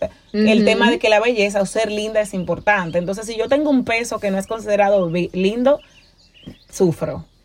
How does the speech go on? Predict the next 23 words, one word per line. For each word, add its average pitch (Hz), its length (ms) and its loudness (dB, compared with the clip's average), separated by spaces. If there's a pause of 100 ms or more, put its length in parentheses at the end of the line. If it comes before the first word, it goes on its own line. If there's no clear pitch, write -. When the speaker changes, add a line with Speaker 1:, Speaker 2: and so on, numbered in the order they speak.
(180)
Speaker 2:
Sí, 220 440 -2
Speaker 1:
¿Qué 269 120 6
Speaker 2:
eh, 381 160 4
Speaker 1:
ha-, - 120 0
en 262 160 2
tu 277 160 2
vida, 311 300 0 (260)
eh, 240 200 -2
Kirche, 240 360 -4
tú 220 140 0
has 226 160 0
vivido 240 420 2
algo 226 380 0
que 202 100 2
ha 202 100 4
sido, 208 440 -2 (760)
porque 220 220 2
tú 226 200 2
eres 247 440 2 (160)
una 214 180 2
mujer 202 300 4
súper 202 320 2
bella? 254 440 4